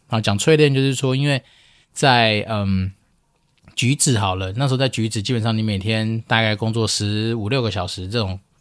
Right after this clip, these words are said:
夸张的工作时间之下，其实就像是精神时光屋一般，让你很快的能够去掌握到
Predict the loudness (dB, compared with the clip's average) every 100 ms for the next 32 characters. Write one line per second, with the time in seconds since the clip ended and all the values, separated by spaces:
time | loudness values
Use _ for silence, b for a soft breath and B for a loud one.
0 | _ -4 4 4 4 0 0 0 -2 -2
1 | -2 -2 -2 -2 -2 -2 0 0 0 B
2 | B B B -2 0 4 4 4 2 0
3 | 2 2 0 0 0 0 0 2 2 0
4 | 0 2 2 0 -2 0 0 -4 -8 -8
5 | -6 -6 -2 0 0 -2 -2 -2 -2 -2
6 | -2 -2 -2 -2 -2 0 -2